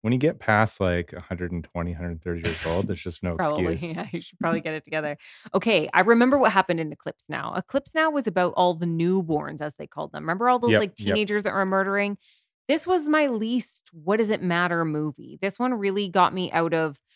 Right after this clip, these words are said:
Speaker 2: like, I think it just strengthened the story of the werewolves and helped us understand that a little bit, and we got to see the first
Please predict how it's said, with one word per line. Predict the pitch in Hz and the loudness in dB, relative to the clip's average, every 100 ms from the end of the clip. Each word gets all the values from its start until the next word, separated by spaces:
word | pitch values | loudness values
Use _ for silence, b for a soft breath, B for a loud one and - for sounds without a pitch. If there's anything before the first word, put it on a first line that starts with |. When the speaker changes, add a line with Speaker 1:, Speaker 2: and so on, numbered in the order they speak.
| _ | _
Speaker 2:
like, | 240 | 0
I | 240 | 2
think | 240 254 269 | 0 -2 -2
it | 302 | -2
just | 277 262 | -2 -4
strengthened | - 220 220 247 208 | 0 0 0 -2 -2
the | 185 | -2
story | - 185 190 196 | -4 -2 2 2
of | 147 | 0
the | |
werewolves | 160 156 156 202 247 269 226 | -4 -2 -2 0 0 -2 -2
and | 208 | -2
helped | 180 170 | -2 -2
us | 175 165 | -4 -6
understand | 160 151 151 147 | -8 -8 -8 -6
that | 135 180 | 0 0
a | 240 | 0
little | 226 240 | -4 -2
bit, | 247 247 - | -2 -2 -2
and | 185 | -4
we | 175 | 0
got | 170 170 | 2 2
to | 180 | -2
see | - 185 | -10 -10
the | - | -10
first | - 160 160 - | -6 -6 -6 -12